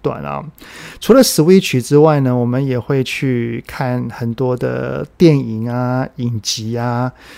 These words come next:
当然是适合亲子之间一起看的啊。我想我之后用一集的时间啊，来跟你们分享有哪一些是适合亲子一起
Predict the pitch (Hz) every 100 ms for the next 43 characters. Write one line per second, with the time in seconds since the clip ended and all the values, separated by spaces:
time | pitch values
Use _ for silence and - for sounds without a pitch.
0 | - 180 170 147 160 - - 147 131 123
1 | - - 151 156 117 107 131 143 135 139
2 | - - - - - - - - - -
3 | - - - - 175 - 160 135 135 131
4 | - 185 190 156 - 170 147 131 123 151
5 | 160 147 135 131 131 135 139 _ 180 226
6 | 196 - - 120 120 123 - 123 117 143
7 | 135 131 123 117 127 147 143 123 117 117
8 | - 139 143 139 123 123 139 143 120 135
9 | 127 135 131 - 127 - - 131 123 123
10 | 127 139 - - 139 143 120 135 151 -
11 | - 123 120